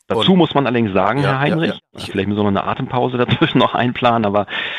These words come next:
Speaker 1: die Wichtigkeit, dass wir zwar Mieten erhöhen können über die indexierten Mietverträge, dass aber Branchenusus ist, dass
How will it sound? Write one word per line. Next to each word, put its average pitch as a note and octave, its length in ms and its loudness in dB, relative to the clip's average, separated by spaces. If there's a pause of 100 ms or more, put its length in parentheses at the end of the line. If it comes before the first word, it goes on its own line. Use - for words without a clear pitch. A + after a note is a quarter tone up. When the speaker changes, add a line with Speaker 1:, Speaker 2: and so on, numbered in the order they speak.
(540)
Speaker 1:
die G2 120 -4
Wichtigkeit, A2+ 680 -2
dass - 140 -6
wir F#2+ 100 -4
zwar G2 160 -2
Mieten G2 280 -4
erhöhen G2+ 360 -2
können D#3+ 360 -2
über G#2 260 -4
die - 140 -6
indexierten G#2 480 -2
Mietverträge, C3 680 -2
dass G#2+ 180 -4
aber G2+ 380 -2
Branchenusus C3 880 -4
ist, - 280 -4
dass G#2+ 120 -4